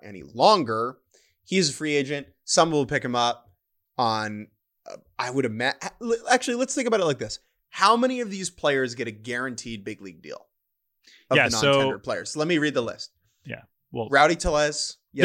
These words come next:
Speaker 2: this
Speaker 1: or
Speaker 2: is
Speaker 1: no?
Speaker 2: just, this is not all of them. I mean, there's, like, sixty plus. So this is just
Speaker 1: I
Speaker 2: the, hi-, the
Speaker 1: understand.
Speaker 2: ones I highlighted. Yeah.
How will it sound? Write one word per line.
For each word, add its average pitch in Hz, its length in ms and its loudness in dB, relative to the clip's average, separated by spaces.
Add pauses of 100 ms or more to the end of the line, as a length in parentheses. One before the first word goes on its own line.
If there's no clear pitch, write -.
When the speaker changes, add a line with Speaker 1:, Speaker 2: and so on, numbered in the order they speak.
Speaker 2:
this 202 40 0
Speaker 1:
or - 20 0
Speaker 2:
is 220 80 2
Speaker 1:
no? 160 60 -2
Speaker 2:
just, - 320 2
this 170 160 -4
is 180 100 -6
not 165 160 8
all 131 140 8
of - 40 0
them. 107 60 -6
I 113 40 -6
mean, 135 120 -2
there's, 156 140 -2
like, 147 120 -6
sixty - 400 -4
plus. 101 300 -12
So 131 140 -4
this 147 200 -2
is 156 100 -8
just 147 140 0
Speaker 1:
I 202 80 6
Speaker 2:
the, - 40 -2
hi-, 160 160 0
the 113 80 -4
Speaker 1:
understand. - 80 -8
Speaker 2:
ones 107 160 -8
I 101 80 -2
highlighted. - 340 -14 (160)
Yeah. - 80 -16